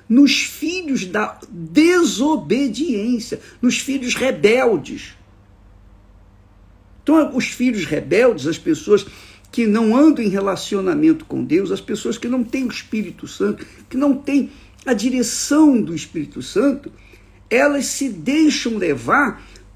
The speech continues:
por uma força invisível para fazê-las gostar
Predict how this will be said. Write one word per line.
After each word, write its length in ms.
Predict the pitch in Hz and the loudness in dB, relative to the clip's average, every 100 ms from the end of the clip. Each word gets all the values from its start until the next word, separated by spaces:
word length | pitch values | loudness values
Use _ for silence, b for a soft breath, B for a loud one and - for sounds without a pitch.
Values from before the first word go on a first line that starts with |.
| - | -2
por 140 | 285 | 0
uma 180 | 254 262 | 0 -2
força 1120 | - - - 254 339 285 - - - - - | -4 -14 -4 2 4 4 2 -8 -8 -6 0
invisível 920 | 269 240 190 147 127 262 285 147 113 B B B - | 2 2 -2 -6 -2 0 0 0 -4 B B B -2
para 460 | 262 269 247 - - | 0 2 -2 -8 -20
fazê-las 760 | - - 220 143 226 269 226 | -6 0 0 0 -4 0 0
gostar 960 | 160 185 254 - - - 247 262 277 - | 2 4 4 2 -4 -2 2 2 0 -6